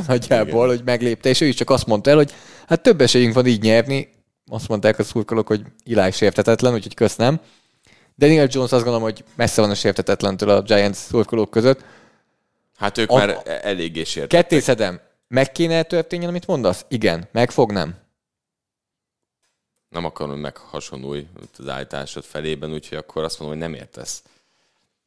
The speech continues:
Speaker 2: velem egyet.
Speaker 1: Nem. Ha az az állítás, hogy meg kéne történjen, akkor igen, ha az, hogy meg fog történni, akkor nem.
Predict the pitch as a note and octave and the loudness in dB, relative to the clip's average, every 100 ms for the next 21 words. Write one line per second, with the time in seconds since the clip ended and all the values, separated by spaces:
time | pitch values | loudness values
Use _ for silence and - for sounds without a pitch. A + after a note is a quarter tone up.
0 | _ - C#2 D#2 C#2+ C2+ - C2 B1+ - | _ -20 -10 -10 -8 -14 -16 -16 -16 -20
1 | - B2+ G2+ G2 _ _ - C3+ C#3+ C3 | -10 -8 -8 -10 _ _ 2 2 4 2
2 | B2+ B2+ A#2 - A2+ A#2 - A2 G#2+ - | 2 0 -2 -6 -6 -6 -2 0 0 2
3 | C3+ - C#3+ D3+ D#3 - A#2 - G#2+ C3 | 0 2 0 0 -2 -2 -6 -4 -2 2
4 | D3+ B2+ A#2 A#2 A2+ G#2+ - A#2 - G#2+ | 2 4 2 2 -2 -2 -2 -2 2 2
5 | A2 G#2 G2 - F#2+ F2 | 2 -2 -4 -4 -6 -6